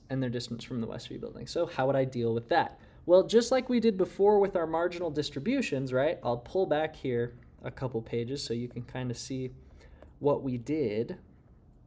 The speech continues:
with our marginal distributions, right? We had this big setup where, like, for each specific combination of values, they had their own specific probability.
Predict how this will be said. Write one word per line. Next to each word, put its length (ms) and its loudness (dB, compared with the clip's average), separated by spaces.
with 280 -2
our 540 0
marginal 460 0
distributions, 640 -4
right? 260 4
We 80 -2
had 200 2
this 140 -2
big 260 2
setup 580 2
where, 180 4
like, 200 2
for 280 0
each 320 -2
specific 520 -4
combination 760 -2
of 80 -4
values, 480 2
they 100 -2
had 280 -2
their 200 2
own 240 -2
specific 480 -8
probability. 680 0